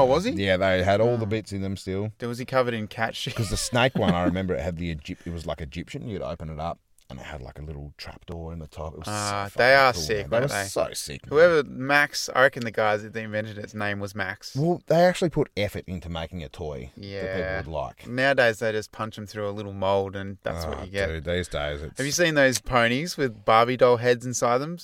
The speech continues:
Speaker 2: The hair is the tail. Have you seen that?
Speaker 1: No.
Speaker 2: So these, like, these, like, ponies, like, you know, plastic ponies.
Speaker 1: Yeah.
Speaker 2: And someone's pulled one in half,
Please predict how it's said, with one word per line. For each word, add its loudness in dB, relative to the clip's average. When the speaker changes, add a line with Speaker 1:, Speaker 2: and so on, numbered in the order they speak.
Speaker 2:
The 0
hair 2
is -2
the -12
tail. 2
Have -10
you -8
seen -6
that? -6
Speaker 1:
No. 0
Speaker 2:
So 6
these, 4
like, 4
these, 2
like, 0
ponies, -2
like, -6
you -10
know, -10
plastic -4
ponies. -8
Speaker 1:
Yeah. -4
Speaker 2:
And -4
someone's 0
pulled -2
one -2
in -8
half, -4